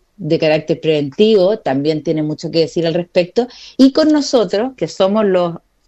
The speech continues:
los que desarrollamos la actividad propiamente, y entre eso están los tour operadores, están los guías, eh, está el alojamiento turístico que está en la zona centro de Santiago, que también está muy complicado.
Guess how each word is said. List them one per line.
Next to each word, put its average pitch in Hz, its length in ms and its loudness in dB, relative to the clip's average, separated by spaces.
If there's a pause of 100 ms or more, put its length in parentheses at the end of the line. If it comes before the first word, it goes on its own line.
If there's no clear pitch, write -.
los 160 120 -6
que 190 120 0
desarrollamos 185 560 0
la 165 80 0
actividad 143 440 -6
propiamente, 139 720 -6 (320)
y 165 120 2
entre 170 240 2
eso 170 120 -2
están 156 260 0
los 139 160 -2
tour 170 160 4
operadores, 226 760 0 (240)
están 165 440 -6
los 175 140 -2
guías, 220 680 -2 (320)
eh, 156 280 -2
está 160 280 -6
el 165 100 -2
alojamiento 165 760 -2
turístico 202 420 -4
que 165 60 -6
está 202 340 -2
en 202 260 0
la 185 100 -4
zona 196 380 -6
centro 196 480 -2
de 185 160 -2
Santiago, 190 560 -2
que 180 120 -2
también 151 360 -2
está 190 200 -8
muy 190 160 -6
complicado. 190 680 0